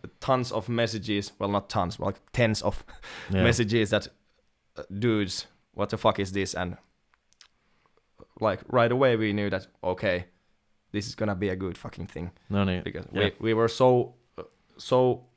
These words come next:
Speaker 1: proud of the song, and we were so, uh, enthusiastic about getting the first release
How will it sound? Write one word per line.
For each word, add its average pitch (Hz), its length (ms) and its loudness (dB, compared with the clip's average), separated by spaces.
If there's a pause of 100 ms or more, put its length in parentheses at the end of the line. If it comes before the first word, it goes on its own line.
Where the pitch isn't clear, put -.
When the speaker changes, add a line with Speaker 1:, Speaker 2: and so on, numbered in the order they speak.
(140)
Speaker 1:
proud 120 280 4
of - 180 -6
the 113 80 -4
song, 113 320 0
and 98 160 0
we 104 120 0
were 101 140 -2
so, 113 380 2 (840)
uh, 90 280 -2 (760)
enthusiastic 110 640 0
about 95 340 0 (600)
getting 107 260 0
the 101 80 -4
first 107 360 0
release 95 440 -2